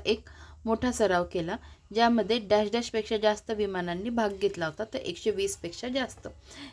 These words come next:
जानेवारी दोन हजार चोवीसमध्ये भारतीय कृषी संशोधन परिषद, आयसीएआर, सेंट्रल मरीन फिशरीज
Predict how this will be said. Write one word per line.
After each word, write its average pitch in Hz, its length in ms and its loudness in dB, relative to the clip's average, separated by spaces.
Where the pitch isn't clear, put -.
जानेवारी 247 480 4
दोन 220 220 2
हजार 185 240 0
चोवीसमध्ये 190 640 -2
भारतीय 208 440 -2
कृषी 208 340 0
संशोधन 190 580 -4
परिषद, 214 500 -2
आयसीएआर, 214 760 2
सेंट्रल 254 440 4
मरीन 226 340 6
फिशरीज 233 600 2